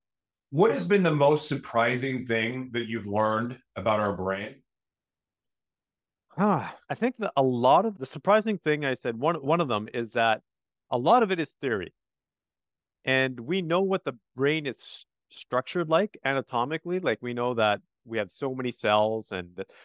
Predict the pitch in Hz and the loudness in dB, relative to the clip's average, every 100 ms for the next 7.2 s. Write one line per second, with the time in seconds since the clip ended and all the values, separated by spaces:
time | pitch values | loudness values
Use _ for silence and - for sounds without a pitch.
0 | _ 175 190 185 196 208 170 175 - 190 | _ -2 -2 2 2 2 -2 -6 -2 -2
1 | 180 160 131 151 175 165 _ _ _ _ | -2 -4 -2 -2 -4 -10 _ _ _ _
2 | _ _ _ _ _ - 143 151 143 160 | _ _ _ _ _ -6 -6 -4 -4 -6
3 | - 143 120 104 120 165 170 - - _ | -4 -6 -4 -6 0 2 2 -2 -20 _
4 | - 151 - - 170 165 - 98 - 180 | -4 -2 -2 -6 -4 -4 -4 -8 0 0
5 | 220 - 170 165 - 135 147 - 95 92 | 0 -2 0 0 0 -4 -4 -4 -4 -4
6 | - _ - 117 107 117 143 131 117 - | -8 _ -10 -10 -2 0 0 -2 -6 -4
7 | 95 82 | -2 -2